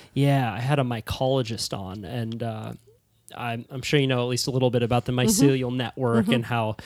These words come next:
Speaker 1: it's like the wood wide web and it
Speaker 2: Yeah.
Speaker 1: connects it all. But yeah, there's a forest, I'm not sure the name of it, in, in southern Oregon that is considered the largest living organism on planet Earth.
Speaker 2: Wow, wow, yeah.
Speaker 1: Yeah.
Speaker 2: Well, you know, it's, it's that thing about,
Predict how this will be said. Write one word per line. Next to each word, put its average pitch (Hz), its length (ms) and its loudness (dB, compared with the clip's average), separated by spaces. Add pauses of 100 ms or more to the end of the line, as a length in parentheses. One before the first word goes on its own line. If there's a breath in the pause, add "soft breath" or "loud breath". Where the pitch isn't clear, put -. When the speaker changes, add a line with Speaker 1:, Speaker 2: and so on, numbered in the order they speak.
(160 loud breath)
Speaker 1:
it's - 180 -2
like 117 160 -4
the 135 80 4
wood 127 320 4
wide 117 360 2
web 117 320 0
and 120 80 0
it 120 80 -6
Speaker 2:
Yeah. 190 60 0
Speaker 1:
connects 131 340 0
it 131 40 0
all. 117 120 2
But 131 140 4
yeah, 131 160 6
there's 123 260 0
a 127 160 -4
forest, - 380 2
I'm 120 80 -6
not 123 160 -4
sure 135 120 0
the 120 100 0
name 117 200 -2
of 113 120 -6
it, 110 240 -8
in, 117 320 -6 (120)
in 143 160 -6
southern 123 280 -2
Oregon 117 320 -4
that 110 100 -8
is 113 100 -10
considered 117 440 -6
the 113 80 -6
largest 113 680 -4
living 110 260 -4
organism 107 580 -6
on 98 140 -10
planet - 320 -10
Earth. - 220 -8
Speaker 2:
Wow, 185 440 -2
wow, 190 340 -6 (140)
yeah. 190 260 -8
Speaker 1:
Yeah. 156 200 -10 (300 loud breath)
Speaker 2:
Well, 294 220 4
you 294 160 0
know, 285 240 2
it's, - 280 0 (100)
it's 262 260 0
that - 260 0
thing 294 240 0
about, 208 420 0